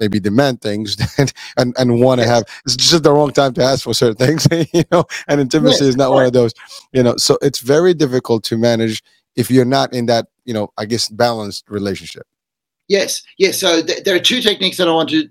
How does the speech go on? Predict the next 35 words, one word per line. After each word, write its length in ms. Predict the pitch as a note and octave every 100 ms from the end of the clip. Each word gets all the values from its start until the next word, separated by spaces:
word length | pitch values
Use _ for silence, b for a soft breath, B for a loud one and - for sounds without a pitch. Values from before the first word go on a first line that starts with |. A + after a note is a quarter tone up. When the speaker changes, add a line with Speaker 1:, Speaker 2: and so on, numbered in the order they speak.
| -
Speaker 2:
talk 220 | F3+ E3+
about 200 | D#3+ C#3+
here 160 | D3+ D3
that 140 | C#3+
are 80 | D3
actually 260 | D3 D#3
very 240 | D3 D#3+ D#3+
important 500 | C3 D#3+ D3 C#3+ B2
because 380 | C3+ D#3 D3 - B B B -
people 240 | - G3
get 220 | F3+ B2+
very 420 | A#2+ A#2+ F#3+ A3 G3
stressed, 680 | - C#3 A#2 A2 - - - _ B B B
and 400 | E3 E3 D#3+ D#3+ -
what 320 | D#3 F3+ F#3+
we 160 | F3+ F3 D#3+
unfortunately 880 | D#3+ - G3 A3 G3 F3 D#3 D3+
do 260 | D3 D3+ D3+
is 120 | D3
have 160 | E3 D3+
a 40 |
tendency 840 | - F#3+ G#3 G#3 E3 - C#3+ C3+ C3+ B B
to 140 | - C3+
take 320 | - G3+ G#3
it 80 | E3+
out 180 | E3 D#3
on 120 | D3+
the 80 | D3+
people 320 | D#3+ D3+ C#3
who 120 | D3
are 60 | C#3
close 380 | - D#3+ D#3+ -
to 140 | -
you, 220 | B2 F#2 - _ _ _ -
right? 320 | G2+ B2 -